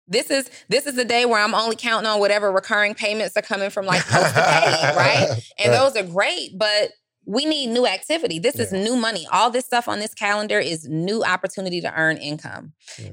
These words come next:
Speaker 1: And so when, if you are motivated like me, and we, we kinda have some of the mo-, the same motivating factors, when you wake up every single day, you see there's nothing
Speaker 2: Let me
Speaker 1: yellow
Speaker 2: see this.
Speaker 1: here.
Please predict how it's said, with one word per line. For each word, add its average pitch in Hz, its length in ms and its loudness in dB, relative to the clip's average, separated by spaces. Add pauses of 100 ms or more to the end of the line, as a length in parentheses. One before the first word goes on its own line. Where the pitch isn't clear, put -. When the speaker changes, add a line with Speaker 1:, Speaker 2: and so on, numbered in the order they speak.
Speaker 1:
And 180 160 -4
so 180 200 4
when, 170 280 -2
if 175 200 -10
you 254 320 -2
are 185 120 2
motivated 180 500 0
like 151 160 0
me, 233 200 -2
and 202 100 -2
we, 180 160 -4
we 175 100 -2
kinda 185 260 -4
have 175 160 -2
some 175 200 -4
of 160 60 -4
the 165 60 -2
mo-, 165 180 0
the 156 140 -8
same 160 260 -4
motivating 160 460 0
factors, 170 680 -2 (360)
when 180 200 0
you 233 100 -2
wake 202 260 0
up 196 180 2
every 190 260 2
single 160 360 0
day, 190 440 2
you 165 220 -4
see 196 300 -6
there's 160 280 0
nothing 165 300 -2
Speaker 2:
Let 202 60 -4
me - 20 -6
Speaker 1:
yellow 196 260 4
Speaker 2:
see 202 60 -14
this. 175 100 -6
Speaker 1:
here. 202 240 -4